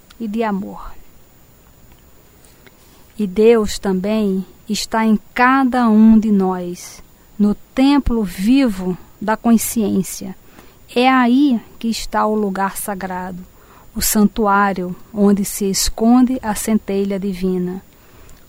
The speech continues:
Ó homens, aprendam a descer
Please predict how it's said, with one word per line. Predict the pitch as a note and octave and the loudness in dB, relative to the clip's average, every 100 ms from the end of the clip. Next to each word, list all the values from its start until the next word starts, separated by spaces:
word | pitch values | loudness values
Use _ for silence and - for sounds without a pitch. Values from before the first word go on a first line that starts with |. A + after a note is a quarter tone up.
| - | -2
Ó | B3 C4 B3 | 4 8 8
homens, | G3+ G3+ G3+ F#3 F3 F3+ - - - - - - | 8 4 4 2 -2 -8 -14 -20 -20 -20 -14 -2
aprendam | C4+ - - - B3+ D4 D#4 B3+ A3 | -2 -2 -14 -2 4 6 8 6 4
a | A3+ | 0
descer | G#3 G3+ F#3+ - A#3+ B3+ | -2 -4 -4 -2 0 -2